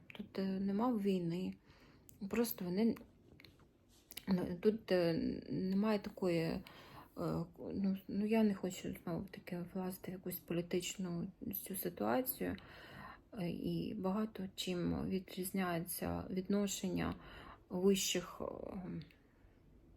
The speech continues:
вищих там, коротше, персон до країни, е, дуже відрізняється, як відносяться до України, як відносяться до Польщі. І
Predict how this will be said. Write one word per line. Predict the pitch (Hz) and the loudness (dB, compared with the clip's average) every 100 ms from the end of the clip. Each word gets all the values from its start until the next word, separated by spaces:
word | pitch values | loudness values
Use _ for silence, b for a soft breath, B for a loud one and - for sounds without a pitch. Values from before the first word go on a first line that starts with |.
| - - | -20 -14
вищих | 208 190 190 185 - 175 | -6 0 2 2 -2 -4
там, | - 190 156 180 196 - - - | -2 -2 -2 -6 -10 -18 -18 -16
коротше, | - 175 - - 202 - - - - - - | -16 -16 -16 -12 -10 -12 -18 -20 -20 -20 -16
персон | - - - 247 359 - B B B B B | -8 -4 2 4 4 -2 B B B B B
до | 180 180 | -2 0
країни, | - 180 175 233 214 | 2 2 4 6 6
е, | 175 - - 185 180 180 190 214 - - 202 | 2 -2 -6 -6 -4 -6 -6 -8 -12 -14 -8
дуже | 202 190 170 | -6 -2 -2
відрізняється, | 170 180 190 170 170 175 | -2 -4 -2 -2 -2 -4
як | - - - | -6 -12 -8
відносяться | 170 165 - 170 | -4 -4 -4 -4
до | 165 165 | -2 -2
України, | 160 - - 170 190 269 262 - B B B - | -2 -6 -6 0 4 4 4 0 B B B -6
як | 180 175 | -6 -4
відносяться | 170 160 160 - | -2 -2 -2 -4
до | 156 165 | -4 -6
Польщі. | - 254 285 - 220 190 - - - - - - - - - - - 247 | 2 4 4 2 2 0 -8 -20 -20 -20 -20 -20 -20 -20 -20 -20 -12 -6
І | 254 202 190 | 2 4 4